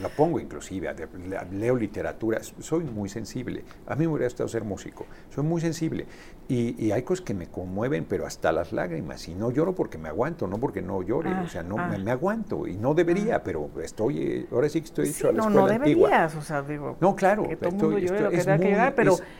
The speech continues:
Speaker 2: pero esa
Speaker 1: mira,
Speaker 2: catarsis
Speaker 1: en, en
Speaker 2: también
Speaker 1: la,
Speaker 2: del llanto
Speaker 1: en,
Speaker 2: que,
Speaker 1: en la, en la,
Speaker 2: ¿no?
Speaker 1: cuando se llevan el ca-, el féretro, el, el cadáver ya al féretro, al crematorio de mi hermanita María Fernanda Campo Uranga,
Speaker 2: Mm.
Speaker 1: yo estaba reventado, reventado, reventado, y dije, "No,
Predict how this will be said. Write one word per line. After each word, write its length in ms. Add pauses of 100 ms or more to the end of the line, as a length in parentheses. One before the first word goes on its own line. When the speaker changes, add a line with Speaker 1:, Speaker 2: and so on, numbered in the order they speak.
Speaker 2:
pero 180
esa 160
Speaker 1:
mira, 220
Speaker 2:
catarsis 360
Speaker 1:
en, 80
en 60
Speaker 2:
también 220 (120)
Speaker 1:
la, 60
Speaker 2:
del 160
llanto 420
Speaker 1:
en, 100
Speaker 2:
que, 160
Speaker 1:
en 80
la, 80
en 240
la, 480
Speaker 2:
¿no? 60
Speaker 1:
cuando 280
se 180
llevan 400
el 120
ca-, 160
el 160
féretro, 480
el, 140
el 160
cadáver 380
ya 160
al 80
féretro, 440
al 220
crematorio 640
de 80
mi 120
hermanita 540
María 260
Fernanda 380
Campo 300
Uranga, 400
Speaker 2:
Mm. 580
Speaker 1:
yo 120
estaba 1000
reventado, 800
reventado, 640
reventado, 600
y 60
dije, 260
"No, 360